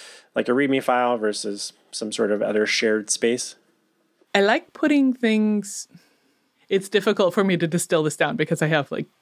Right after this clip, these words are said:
Speaker 2: dozens of years of this, right? I like putting things where people are going to read it. I think trawling through the code is not something that most people are going to do unless they have a reason to be in there. So if you put it in a readme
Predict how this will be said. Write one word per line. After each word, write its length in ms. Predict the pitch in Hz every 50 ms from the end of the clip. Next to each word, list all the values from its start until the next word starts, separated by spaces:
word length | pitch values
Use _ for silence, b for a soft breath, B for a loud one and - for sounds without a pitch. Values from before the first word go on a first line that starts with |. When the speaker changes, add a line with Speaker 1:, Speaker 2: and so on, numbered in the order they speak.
| _ _ _ _ _ _ _ _ _ _ _ - 175
Speaker 2:
dozens 400 | - 170 156 - 160 151 - -
of 160 | 147 131 -
years 280 | - 147 143 127 - 143
of 80 | 135
this, 220 | - - - - 165
right? 160 | 165 165 - B B B B B B B B B
I 80 | 196
like 200 | 208 240 294 -
putting 220 | - - 294 285 247
things 200 | 269 254 254 254
where 80 | 240 220
people 260 | - 240 226 240 220
are 80 | 196
going 180 | 190 196 190 185
to 80 | 165 143
read 220 | 156 156 151 -
it. 200 | - - - - _ B B B B B B B B B _ _ _ _ _ _ -
I 60 | 196
think 320 | 196 233 220 214 202 202
trawling 460 | - - - 190 175 190 208 220 233 226
through 280 | - - 220 208 208
the 100 | 196 180
code 680 | 180 - - - 185 180 185 196 220 254 285 277 294 269 _ _ _ _ _ _ -
is 480 | 214 202 190 190 190 185 185 180 -
not 420 | 190 196 190 185 175 185 196 196 -
something 340 | - 220 214 - 208 196
that 120 | 190 180 -
most 220 | 180 180 180 -
people 200 | - 208 190 190
are 100 | 180 175
going 220 | 175 180 180 175 170
to 120 | - 165
do 360 | 151 - - 165 170 170 170
unless 360 | - 165 170 160 160 165 -
they 120 | - 185 170
have 140 | 185 175 170
a 60 | 156
reason 360 | 151 - 147 160 - 175 165
to 60 | 156 147
be 200 | - 143 147 160
in 100 | 175 196
there. 260 | 214 233 262 277 277 B B B B B B B
So 120 | B - 214
if 140 | 196 202 220
you 80 | 208
put 240 | 202 - - 254 233
it 100 | 247 233
in 160 | 220 208 208
a 100 | 190 175
readme 760 | 175 208 220 214 220 208 220 214 202 202 202 196 196 196 196